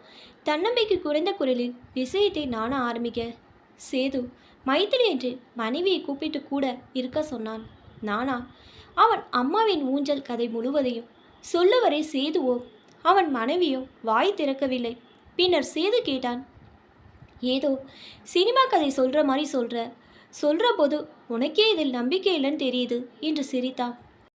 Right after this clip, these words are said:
ஆமோதிப்பது போல் மைத்திலியே சிரித்தாள். "என்னை பொறுத்தவரை இது உண்மை. கற்பனைன்னு நீ நினைச்சா இருந்துட்டு போகட்டும். ஊஞ்சல் ஊஞ்சல் என்று அம்மா உயிரை விட்டு கொண்டிருக்கிறாள். அவளுக்காவது உங்க வீட்டு ஊஞ்சல்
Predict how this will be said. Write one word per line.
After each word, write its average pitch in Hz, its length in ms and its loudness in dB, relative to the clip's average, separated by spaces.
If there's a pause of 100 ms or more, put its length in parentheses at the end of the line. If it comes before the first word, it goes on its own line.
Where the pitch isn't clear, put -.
(520)
ஆமோதிப்பது 415 640 6
போல் 254 200 2 (180)
மைத்திலியே 320 540 2
சிரித்தாள். 247 500 -4 (600)
"என்னை 226 320 -4
பொறுத்தவரை 285 560 0 (300)
இது 339 260 0
உண்மை. 240 320 -4 (600)
கற்பனைன்னு 453 560 0
நீ 381 120 0
நினைச்சா 247 400 -2 (260)
இருந்துட்டு 311 360 -2
போகட்டும். 226 520 -6 (500)
ஊஞ்சல் 453 420 2
ஊஞ்சல் 285 300 -2
என்று 233 240 -4 (460)
அம்மா 247 300 -2 (480)
உயிரை 349 280 2
விட்டு 311 220 -2
கொண்டிருக்கிறாள். 226 640 -4 (640)
அவளுக்காவது 302 600 2 (580)
உங்க 349 220 2
வீட்டு 320 300 2
ஊஞ்சல் 277 400 -2